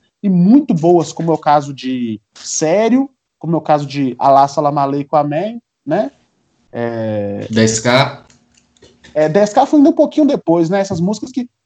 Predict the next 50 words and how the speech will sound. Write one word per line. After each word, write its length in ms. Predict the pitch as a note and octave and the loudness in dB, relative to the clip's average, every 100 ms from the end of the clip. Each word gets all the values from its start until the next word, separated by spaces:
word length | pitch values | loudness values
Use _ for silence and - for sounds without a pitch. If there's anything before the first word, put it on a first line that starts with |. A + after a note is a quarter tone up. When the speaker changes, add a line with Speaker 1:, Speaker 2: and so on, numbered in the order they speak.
| _ _ | _ _
Speaker 1:
é 60 | - | -4
que 80 | B3 | -2
essas 180 | B3 G3 | 0 0
músicas, 340 | A3+ B3 A3 | 0 -2 -8
quando 200 | - A#3 | -6 0
ele 120 | A#3+ | 0
lançou, 360 | A3+ E3+ D#3+ A3 | 2 0 0 -2
o 20 | |
pessoal 320 | A#3 A3+ G3+ | -2 0 0
ia 100 | G3 | 0
e 20 | A3+ | 0
falava 220 | A#3+ A3 | 0 -2
assim, 280 | - E3+ - _ | -6 -12 -14 _
to-, 120 | - A3 | -8 0
todo, 240 | D4+ C#4 | 0 0
os 100 | - | -2
comentários 420 | A#3 A3 A3 A3+ | -2 0 0 0
inteiros 320 | G3 A#3 A#3+ | -2 -2 -2
eram, 140 | F3+ A3+ | 0 2
Speaker 2:
Sim, 60 | |
Speaker 1:
"Caramba, 400 | A3 A3+ G#3+ G#3+ | 4 4 2 0
Speaker 2:
sim. 60 | D3+ | -4
Speaker 1:
tipo, 200 | - E3+ | -4 -4
não 100 | F3 | -4
sabia 340 | F3+ A3 E3+ B3 | -2 -2 -2 -4
que 80 | |
você 180 | B3+ A#3+ | -4 -4
fazia 380 | - G3 E3 D#3+ | 0 0 0 -2
isso", 260 | B2 A#2+ E3 | -2 -2 -4
né? 100 | F#3 _ _ | -6 _ _
Porque 160 | - G#3 | -4 0
ele 60 | |
aproveitou 440 | G#3 G3 G#3 G#3 B3 | 0 2 0 0 0
aquele 180 | C4+ | -2
hype 340 | E3 D#3+ D#3 E3+ | -2 -2 -2 -6
que 100 | E3+ | -4
ele 120 | D#3+ | -4
tinha 180 | - E3 | -4 -4
pegado 500 | D#3 C#3+ B2 A#2+ B2+ _ _ | -4 -2 -4 -4 -8 _ _
com 160 | - A3+ | 0 2
as 140 | G3+ | 2
músicas 320 | F3 E3+ E3 | 0 -4 -6
engraçadas, 640 | E3 D#3+ E3 - F3+ A#3 - | -2 0 0 0 -2 -2 -4
quando 140 | A#3 | -6
as 80 | A3+ | -4
pessoas, 520 | A3+ G3 G3 F3 D#3 - _ _ | -6 -2 -2 -2 -6 -14 _ _
quando 100 | F3 | 0
ele 80 | G#3+ | 2
lançou 380 | G#3 G3+ G3 D3+ | 2 0 0 -2
outras, 380 | C#3+ C#3 A#2+ | -2 -6 -8